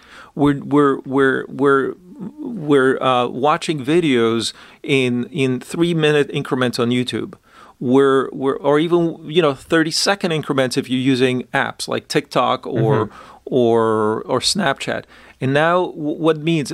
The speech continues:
Speaker 1: but it's, it, the abundance is there, but then people use that abundance to do silly things, and you do s-, maybe stupid things, and you may, you, maybe you do dangerous things. And that's the thing where, where society becomes a little bit like, "Holy cow, we're,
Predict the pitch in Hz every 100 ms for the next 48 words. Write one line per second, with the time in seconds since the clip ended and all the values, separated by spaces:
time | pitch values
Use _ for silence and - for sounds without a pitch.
0 | - 135 147 - 147 - - 151 - 139
1 | 120 139 180 185 139 120 127 107 143 147
2 | 123 120 160 156 165 151 143 147 190 208
3 | 180 147 131 120 131 143 117 117 - 127
4 | 131 - 151 131 131 131 - 214 143 113
5 | - 120 120 110 131 135 131 - - 143
6 | 147 156 - - 240 214 147 - 131 120
7 | 117 117 120 120 120 120 131 135 143 143
8 | 165 127 139 196 180 135 110 - 113 113
9 | - - - - - 139 147 170 - 156
10 | - 156 127 127 123 135 - - - 139
11 | 131 127 127 139 123 123 131 123 117 117
12 | 117 - 143 120 - 135 113 117